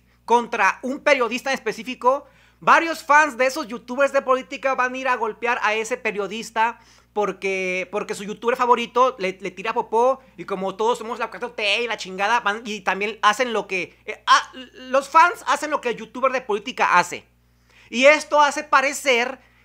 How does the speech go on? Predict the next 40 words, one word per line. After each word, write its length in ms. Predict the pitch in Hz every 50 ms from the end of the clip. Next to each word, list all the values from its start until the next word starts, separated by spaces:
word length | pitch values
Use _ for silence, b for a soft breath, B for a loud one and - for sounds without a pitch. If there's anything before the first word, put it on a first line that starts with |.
| b b
que 100 | - 214
los 160 | 220 226 220 220
youtubers 440 | 233 226 226 - 233 226 269 254
de 80 | 254 254
política 360 | 254 226 214 185 240 247 233
son 140 | - 226 226
los 120 | 247 240
que 120 | - - 220
mueven 260 | 202 208 226 240 226
a 60 | 220
las 180 | 214 208 185 196
masas. 460 | 220 247 262 254 - 202 - - - b b b b b
Yo 300 | 147 135 160 247 320 311
por 160 | 320 330 311
eso 220 | 294 294 285 - 294
en 100 | 285 -
Twitter 400 | 269 262 262 262 - 269 262 262
trato 300 | 254 247 254 - 262 254
de 140 | 247 262 254
cerrar 680 | - - 220 208 190 208 208 214 233 247 220 - _ -
el 160 | - 180 190 214
hocico, 560 | 214 - - 359 339 - - 180 135 - B B B B B B B B -
porque 300 | 220 226 220 220 226 214
yo 140 | 233 277 277
sé 200 | - - - -
que 80 | 277
hay 180 | 262 240 240 240
muchos 260 | 254 - 277 233 -
fans 360 | - 262 233 226 247 247 -
que, 360 | - 262 247 226 208 165 b b b b b b
que, 280 | 208 214 202 190 175 - -
que, 100 | 226 214
eh, 200 | 185 175 170 - 202 226 _ _ _ -
eh, 440 | 247 247 - - 220 226 214 220 -
ha-, 340 | 190 214 - 190 226 - 220
hacen 260 | 254 - 294 294 269 240
guerra 540 | 262 269 262 277 262 247 226 208 190 - -
fea 300 | - 247 254 247 247 - -
y 60 | 220
necesaria. 640 | 208 214 - 214 202 294 311 311 277 208 139 107